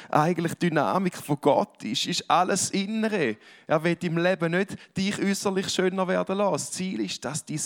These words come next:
Innere schön wird und dass das alles beeinflusst. Es heisst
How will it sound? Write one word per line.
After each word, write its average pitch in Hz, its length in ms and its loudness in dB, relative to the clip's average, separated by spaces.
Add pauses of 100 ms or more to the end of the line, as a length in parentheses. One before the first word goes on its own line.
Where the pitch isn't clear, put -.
Innere 170 540 -4
schön 165 460 -2
wird 113 460 -6 (400)
und 139 100 -10
dass 147 140 -4
das 147 180 -2
alles 170 380 -4
beeinflusst. 147 880 -6 (340)
Es - 140 -2
heisst 156 440 0